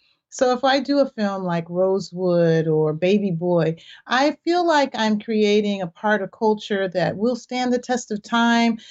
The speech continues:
that these people, um, are, are not unlike those who we knew, uh, those of our past, those of our present, and, and those of our future. So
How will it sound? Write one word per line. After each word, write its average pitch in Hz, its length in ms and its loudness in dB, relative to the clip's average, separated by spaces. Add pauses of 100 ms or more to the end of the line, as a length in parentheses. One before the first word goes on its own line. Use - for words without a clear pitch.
(120)
that 190 200 0
these 240 260 0
people, 226 760 2 (220)
um, 185 560 2 (240)
are, 226 320 0
are 254 100 0
not 294 320 0
unlike 262 540 0
those 247 260 2
who 247 160 -4
we 233 220 2
knew, 247 580 4
uh, 208 240 2
those 220 340 0
of 190 140 -4
our 165 240 -2
past, 254 600 0 (280)
those 226 280 0
of 180 120 -2
our 165 140 0
present, 247 640 -2
and, 185 380 -4
and 185 200 0
those 208 280 2
of 180 100 -6
our 165 140 0
future. - 500 -4
So 185 340 0